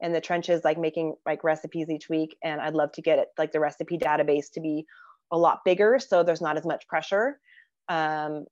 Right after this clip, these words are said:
to be there and really learn what's gonna actually best help my members by then. <laughs> 'Cause, like, for instance, like, you can just keep building in a membership and adding more content and more content. And I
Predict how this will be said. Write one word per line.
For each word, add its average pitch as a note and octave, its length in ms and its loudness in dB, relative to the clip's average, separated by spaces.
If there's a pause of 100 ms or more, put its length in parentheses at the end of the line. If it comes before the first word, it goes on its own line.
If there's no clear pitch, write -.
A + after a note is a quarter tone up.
(140)
to - 60 -12
be F3+ 140 0
there F3 540 6 (400)
and F#3+ 220 0
really A#3 240 6
learn G3+ 560 2
what's F3+ 200 4
gonna F#3 340 0
actually E3+ 500 -4
best D#3+ 320 -4
help D#3 360 -2 (480)
my D#3 140 -6
members C#3 420 -4
by - 160 -4
then. - 260 -10
<laughs> F#4 380 2 (400)
'Cause, G3+ 140 4
like, F#3+ 180 4
for A#3 80 4
instance, G3+ 500 0
like, F#3+ 140 0
you A3 120 0
can B3 140 2
just A3+ 200 0
keep F3+ 240 -6
building D#3+ 300 4
in E3 60 2
a E3+ 60 2
membership F#3+ 460 0
and F3+ 140 -4
adding E3 260 2
more D#3+ 120 2
content D#3+ 340 0
and E3+ 60 -2
more D#3 120 -4
content. D#3+ 380 -4
And F3+ 100 -2
I D#3+ 100 -2